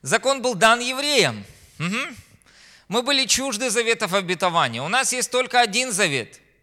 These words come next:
Завет новый. Больше заветов у нас нет. И вот его нам нужно познавать. Так что нам теперь нужно читать Ветхий Завет? Я такого не говорил. Нам нужно читать Ветхий Завет, но в очках Нового Завета.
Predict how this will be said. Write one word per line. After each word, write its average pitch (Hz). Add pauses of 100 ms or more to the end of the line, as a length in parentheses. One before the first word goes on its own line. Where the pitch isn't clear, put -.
(720)
Завет 220
новый. 214 (500)
Больше 226
заветов 208
у 214
нас 196
нет. 208 (200)
И 151
вот 208
его 202
нам 214
нужно 190
познавать. 208 (460)
Так 165
что 175
нам 151
теперь 139
нужно 165
читать 170
Ветхий 190
Завет? 208
Я 185
такого 180
не 156
говорил. 131 (220)
Нам 139
нужно 196
читать -
Ветхий 220
Завет, 202
но 175
в 156
очках 202 (200)
Нового 180
Завета. 202